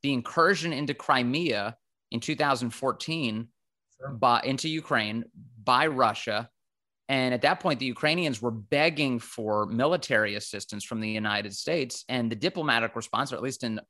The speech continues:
Speaker 1: President Obama's eyes, was, "Don't give it to them. Don't give them the anti-tank weapons."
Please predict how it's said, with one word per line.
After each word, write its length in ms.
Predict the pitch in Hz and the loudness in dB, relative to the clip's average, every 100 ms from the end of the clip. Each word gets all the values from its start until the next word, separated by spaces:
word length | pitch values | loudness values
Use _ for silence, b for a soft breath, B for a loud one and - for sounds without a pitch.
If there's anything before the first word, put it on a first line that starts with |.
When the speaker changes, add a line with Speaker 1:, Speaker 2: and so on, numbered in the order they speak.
| _ | _
Speaker 1:
President 340 | 135 107 107 101 | -2 0 -2 0
Obama's 320 | 160 214 110 | 0 0 0
eyes, 260 | 101 113 | 2 0
was, 220 | 107 113 - _ _ - 110 | -2 -6 -6 _ _ -8 2
"Don't 240 | 143 139 | 2 4
give 220 | 151 185 | 0 0
it 100 | - | -2
to 120 | - | -4
them. 160 | 92 98 | -8 -4
Don't 260 | 127 139 135 | 0 2 2
give 180 | 143 | 0
them 160 | 131 135 | 0 0
the 140 | 123 | 0
anti-tank 560 | 127 120 113 - 156 - | 0 0 -2 -2 -6 -2
weapons." 480 | 104 95 107 113 | -2 -2 -6 -8